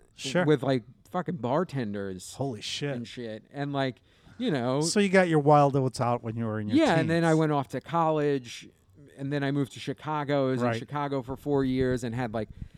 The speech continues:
Speaker 2: some relationships and one-night stands, and, like, I did all that.
Speaker 1: You got it out of your system.
Speaker 2: Yeah. I
Speaker 1: Well
Speaker 2: started early and got a lot of that out of my system.
Speaker 1: Do you, what is it that you know now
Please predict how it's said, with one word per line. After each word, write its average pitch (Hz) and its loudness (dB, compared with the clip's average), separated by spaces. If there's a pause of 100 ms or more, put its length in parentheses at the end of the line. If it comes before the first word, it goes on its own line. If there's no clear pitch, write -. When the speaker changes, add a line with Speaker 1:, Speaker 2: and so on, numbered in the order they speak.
(160)
Speaker 2:
some 202 0
relationships 170 2
and 151 -2
one-night 156 -2
stands, 135 -4
and, 131 -4
like, 127 -6
I 226 -2
did 160 0
all 127 0
that. 117 -4 (200)
Speaker 1:
You 139 -8
got 120 -2
it 107 -6
out 98 -10
of 95 -16
your 104 -14
system. 196 0
Speaker 2:
Yeah. 110 0 (440)
I 147 2
Speaker 1:
Well 196 6
Speaker 2:
started 185 2
early 165 6
and 139 -2
got 139 2
a 131 0
lot 131 0
of 127 -2
that 123 -4
out 117 -4
of 113 -6
my 110 -8
system. 110 -10
Speaker 1:
Do 170 -4
you, 202 4 (100)
what 160 4
is 185 0
it 175 -2
that 156 -2
you 151 -2
know 139 4
now 123 -2